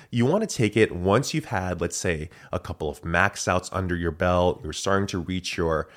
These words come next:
you know, strength potential, you're starting to use heavier and heavier loads, and workouts are a little bit more challenging to get into the zone with because the exercises are more challenging and the weights are more difficult.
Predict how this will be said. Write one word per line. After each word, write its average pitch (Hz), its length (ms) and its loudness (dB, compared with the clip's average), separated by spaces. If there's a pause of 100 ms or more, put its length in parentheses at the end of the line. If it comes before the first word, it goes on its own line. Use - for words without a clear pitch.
(180)
you 90 60 -4
know, 78 100 -2
strength 104 400 0
potential, 92 560 0
you're 80 100 -6
starting 107 300 -2
to 98 100 -6
use 90 360 0
heavier 95 440 0
and 82 100 -2
heavier 87 320 -2
loads, 90 420 2 (260)
and 110 140 2
workouts 175 500 2 (100)
are 110 180 4
a 110 60 4
little 117 220 4
bit 117 340 2 (300)
more 104 560 6 (240)
challenging 107 640 2
to 92 100 -6
get 92 220 4
into 92 180 -2
the 80 120 -2
zone 82 340 -2
with - 240 -8
because 98 540 2
the 92 120 -4
exercises 80 720 -4
are 76 220 -2
more 73 220 -6
challenging 117 520 2
and 82 80 -4
the 78 60 -4
weights 76 220 -4
are - 60 -10
more - 140 -8
difficult. 117 540 4